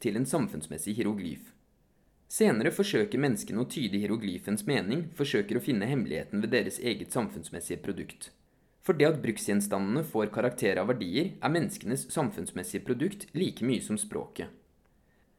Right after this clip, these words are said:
Den sene vitenskapelige oppdagelsen at arbeidsproduktene, for så vidt de er verdier,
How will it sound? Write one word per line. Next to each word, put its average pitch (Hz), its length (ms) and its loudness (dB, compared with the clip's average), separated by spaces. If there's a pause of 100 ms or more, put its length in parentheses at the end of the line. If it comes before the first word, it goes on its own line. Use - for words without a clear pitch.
(400)
Den 156 160 4
sene 135 300 6
vitenskapelige 113 680 2
oppdagelsen 101 640 0
at 113 160 0
arbeidsproduktene, 98 880 0 (160)
for 123 80 0
så 127 160 2
vidt 101 180 -6
de 120 120 6
er 92 120 2
verdier, 110 460 0